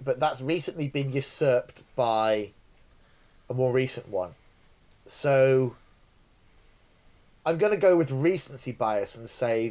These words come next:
that, um, the correct answer, according to you, would be the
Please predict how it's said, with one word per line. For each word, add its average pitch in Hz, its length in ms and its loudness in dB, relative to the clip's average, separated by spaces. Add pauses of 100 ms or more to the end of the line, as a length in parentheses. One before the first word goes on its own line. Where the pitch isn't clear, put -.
that, 110 480 0 (100)
um, 113 440 -2 (380)
the 127 100 -4
correct 135 420 -2
answer, 110 640 -2
according 113 320 -2
to 110 160 -8
you, 110 100 -2
would 107 160 -8
be 107 140 -4
the 104 100 -8